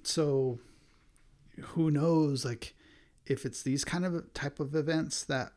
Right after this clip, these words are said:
are happening and that they're getting it, or if they're just catching it by, I really don't know, to be honest, like, what the answer is here, but I do know that we see people still getting it. So, and the, what way can you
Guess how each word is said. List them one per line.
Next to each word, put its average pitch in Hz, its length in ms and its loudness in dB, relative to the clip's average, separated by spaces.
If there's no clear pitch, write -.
are 135 80 -4
happening 127 520 -4
and 113 120 -6
that 117 120 -8
they're 123 100 -6
getting 123 280 -6
it, 147 140 -8
or 208 180 6
if 151 100 0
they're 147 120 2
just 131 260 -4
catching 131 340 -4
it 127 200 -6
by, 120 360 -2
I - 80 -6
really 269 220 4
don't 226 220 4
know, 214 220 2
to 131 100 0
be 135 180 -2
honest, 160 360 -2
like, 131 120 -6
what 147 180 -2
the 139 100 -2
answer 127 300 -2
is 110 200 -4
here, 107 260 -4
but 113 340 -6
I 135 80 0
do 139 180 0
know 147 440 0
that 143 320 -4
we 123 180 -4
see 147 340 -2
people - 340 -10
still 127 240 -4
getting 117 400 -4
it. 110 160 -10
So, 113 540 -4
and 135 120 -4
the, 135 60 -4
what 135 280 0
way 143 340 0
can 143 280 -2
you 131 640 -2